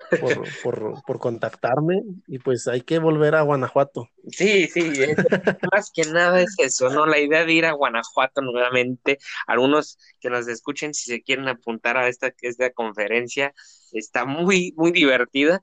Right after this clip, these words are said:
Speaker 2: y nomás para hacer, eh,
Speaker 1: <laughs>
Speaker 2: énfasis, entre comillas, yo no sabía, <laughs> yo no sabía que en los bares de Guanajuato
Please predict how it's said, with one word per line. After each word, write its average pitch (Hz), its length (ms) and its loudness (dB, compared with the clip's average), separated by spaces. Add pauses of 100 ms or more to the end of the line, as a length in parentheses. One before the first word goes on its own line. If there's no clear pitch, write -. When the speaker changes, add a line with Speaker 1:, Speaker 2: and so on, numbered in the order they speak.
(360)
Speaker 2:
y 151 140 4
nomás 160 280 2
para 160 220 2
hacer, 151 260 -4 (140)
eh, 120 180 -4 (160)
Speaker 1:
<laughs> 151 360 0
Speaker 2:
énfasis, 120 400 -6
entre 117 380 -14
comillas, 123 560 -6 (340)
yo 143 120 -6
no 160 120 -6
sabía, 120 720 -2
<laughs> - 500 -4
yo 131 100 -8
no 165 120 -2
sabía 120 440 -2 (420)
que 110 140 0
en 113 100 0
los 117 120 0
bares 143 240 4
de 131 80 4
Guanajuato 107 640 0